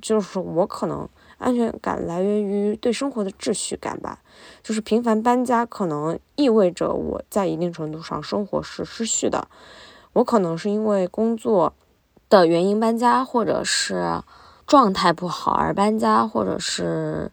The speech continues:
就想换地方搬家，我觉得都是一个我自己不断的想要寻求新的刺激感，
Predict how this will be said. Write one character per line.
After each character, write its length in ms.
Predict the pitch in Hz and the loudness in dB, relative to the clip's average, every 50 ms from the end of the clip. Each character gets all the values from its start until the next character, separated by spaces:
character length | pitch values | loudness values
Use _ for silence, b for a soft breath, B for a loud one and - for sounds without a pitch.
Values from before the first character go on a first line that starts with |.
| B B B B B B B | B B B B B B B
就 140 | - 226 214 | -2 -2 0
想 260 | - - 170 - - | 0 0 -2 -2 -2
换 280 | - - 262 240 214 196 | 0 2 4 4 4 4
地 100 | 196 190 | 0 0
方 240 | 170 180 175 170 | 0 0 -2 -2
搬 240 | 170 185 190 190 190 | 0 -2 -2 -2 -2
家， 240 | 196 208 185 190 190 | 0 0 2 2 2
我 140 | 196 170 170 | 2 0 0
觉 160 | - 160 165 | -2 -4 -2
得 220 | 175 190 202 196 - _ _ _ - | 0 2 0 0 -2 _ _ _ 0
都 220 | - 262 269 294 | 2 2 4 4
是 300 | 277 - - - 240 208 | 2 0 -2 -2 0 0
一 140 | 185 175 180 | 0 0 0
个 140 | 185 190 185 | 0 0 0
我 220 | 185 170 156 - | 2 2 0 -2
自 220 | - - - 226 202 | -4 -4 -4 -4 -4
己 340 | 196 - - - - - - B B B B B B B B | -4 -4 -4 -4 -4 -4 -6 B B B B B B B B
不 100 | - 202 | -6 0
断 200 | 196 247 254 240 | 2 2 4 4
的 120 | 214 190 180 | 2 0 -2
想 200 | - - - - | -4 -6 -6 -2
要 460 | 165 170 175 180 175 170 - - - - | 0 0 2 2 2 2 0 0 -2 -6
寻 280 | - - - 180 196 214 | -8 -4 -2 0 0 0
求 440 | - - 202 180 175 180 185 196 _ _ b b b b | 0 0 0 2 2 2 0 -2 _ _ b b b b
新 220 | b - 262 269 | b 0 0 0
的 280 | 262 240 208 180 175 - - | 2 0 0 0 -2 -4 -8
刺 220 | - - - 269 | -10 -6 -4 -4
激 140 | 240 247 254 | -2 -2 0
感， 300 | 247 233 - - - | 2 2 0 0 -2